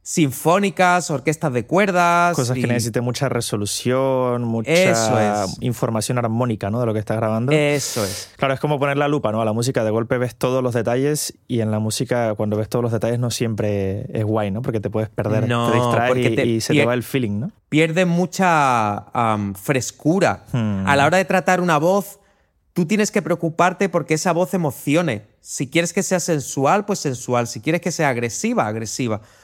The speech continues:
Speaker 1: Pero no, uy, tiene una resonancia en seiscientos veinte, uy, aquí en tres mil quinientos a veces pica, aquí, no,
Speaker 2: Y ya
Speaker 1: tío,
Speaker 2: la
Speaker 1: eso
Speaker 2: música se ha ido.
Speaker 1: La música se ha ido
Speaker 2: Ya.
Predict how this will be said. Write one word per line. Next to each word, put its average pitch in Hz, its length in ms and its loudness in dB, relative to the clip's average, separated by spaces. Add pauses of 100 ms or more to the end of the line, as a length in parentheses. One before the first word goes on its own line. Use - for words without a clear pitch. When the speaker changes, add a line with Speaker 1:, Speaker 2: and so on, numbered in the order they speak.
(160)
Speaker 1:
Pero 156 180 4
no, 185 340 2 (340)
uy, 247 220 2
tiene 240 300 0
una 269 140 2
resonancia 240 540 0
en 247 60 0
seiscientos 214 680 -2
veinte, 233 680 0 (180)
uy, 240 200 4
aquí 226 220 0
en 254 120 0
tres 247 160 2
mil 233 240 -2
quinientos 226 400 2
a 220 60 6
veces 214 220 0
pica, 208 600 2
aquí, 175 220 -2
no, 127 280 2
Speaker 2:
Y 123 40 2
ya 120 120 2
Speaker 1:
tío, 117 120 2
Speaker 2:
la 123 100 2
Speaker 1:
eso - 200 2
Speaker 2:
música 113 340 2
se 113 140 -2
ha 107 40 2
ido. 95 240 -2 (840)
Speaker 1:
La 160 160 2
música 233 340 0
se 226 160 0
ha 160 80 4
ido 226 420 2
Speaker 2:
Ya. 98 180 -2